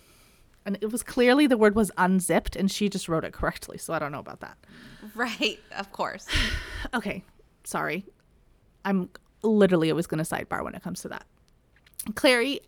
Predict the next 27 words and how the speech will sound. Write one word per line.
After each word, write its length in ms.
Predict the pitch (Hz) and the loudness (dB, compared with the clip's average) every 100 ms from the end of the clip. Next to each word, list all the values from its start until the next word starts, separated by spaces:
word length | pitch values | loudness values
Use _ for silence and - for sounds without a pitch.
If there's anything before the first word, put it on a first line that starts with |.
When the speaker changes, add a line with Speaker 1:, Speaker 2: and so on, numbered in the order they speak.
| - | 0
Speaker 1:
asks 500 | 190 - - - - | 0 0 -8 -8 -8
for 100 | - | -2
the 80 | 208 | -2
details 520 | 185 156 - - 190 - | -2 -6 -8 -8 -6 -6
of 100 | 175 | -2
what's 300 | 160 - - | -4 -4 -4
happened, 460 | 151 - 85 170 175 | -4 -4 -8 -6 -6
like, 140 | 160 | -6
and 80 | 185 | -6
how 300 | - 151 139 | 0 0 0
Jace 600 | 165 165 151 170 - - _ _ - | -4 -4 -4 -6 -10 -12 _ _ -8
got 300 | 196 180 - | 2 4 2
into 360 | 151 160 160 - | -2 -6 -6 -6
that 260 | 139 135 - | -4 -4 -6
state 440 | - 160 143 - | -6 -6 -6 -8
that 120 | 151 | -10
he's 200 | - 151 - | -8 -8 -8
in. 280 | 101 156 - - - - | -8 -8 -12 -18 -14 -2
And 140 | 220 | 0
he 160 | 220 247 | 2 2
just 360 | 220 - - - - | 2 -2 -6 -10 -8
one 380 | 190 190 180 175 | 2 4 4 2
words 320 | 156 151 - | 0 -2 0
her 160 | 202 | 2
and 160 | 196 190 | 2 0
says, 220 | - 160 | 0 -2
"Sebastian." 1040 | - - 214 208 - - - - - 202 | 0 0 0 0 -2 -6 -6 -8 -10 -8